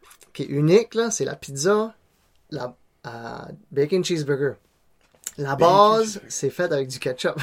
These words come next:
Speaker 1: <laughs> la sauce.
Speaker 2: Hein ?
Speaker 1: Oui, oui.
Speaker 2: OK.
Speaker 1: La sauce, c'est du ketchup, comme du ketchup Heinz, là.
Speaker 2: Comme genre, c'est, c'est ta sauce, là.
Speaker 1: Oui, oui. Non, non,
Speaker 2: Ok.
Speaker 1: c'est pas la sauce du Greco, c'est le, c'est, c'est du Heinz ketchup.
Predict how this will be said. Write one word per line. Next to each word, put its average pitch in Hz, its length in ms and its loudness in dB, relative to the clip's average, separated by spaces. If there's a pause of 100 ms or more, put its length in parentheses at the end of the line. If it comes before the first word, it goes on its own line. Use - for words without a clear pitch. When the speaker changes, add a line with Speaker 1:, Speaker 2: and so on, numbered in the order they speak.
(100)
Speaker 1:
<laughs> - 180 -4
la 131 120 -6
sauce. 160 180 4 (260)
Speaker 2:
Hein ? 139 60 -12
Speaker 1:
Oui, 220 420 4
oui. 160 100 -10 (100)
Speaker 2:
OK. 117 460 2 (500)
Speaker 1:
La 139 120 0
sauce, 202 320 6
c'est 156 80 -2
du 131 120 -8
ketchup, 160 420 0 (260)
comme 139 160 -4
du 123 120 -8
ketchup - 340 0
Heinz, 151 380 0
là. - 120 -12 (220)
Speaker 2:
Comme 120 160 8
genre, 165 160 10
c'est, 147 160 2
c'est - 160 0
ta 113 140 10
sauce, 160 460 8
là. 165 80 4
Speaker 1:
Oui, 196 200 6
oui. 131 40 2 (100)
Non, 175 120 6
non, 240 60 6
Speaker 2:
Ok. 139 60 6
Speaker 1:
c'est 151 80 6
pas 202 80 4
la 180 100 4
sauce 190 180 2
du 170 80 -2
Greco, 165 200 2
c'est 156 140 -2
le, 123 120 -8
c'est, 120 380 -8
c'est - 160 -10
du 120 100 -6
Heinz 160 320 -2
ketchup. - 340 -2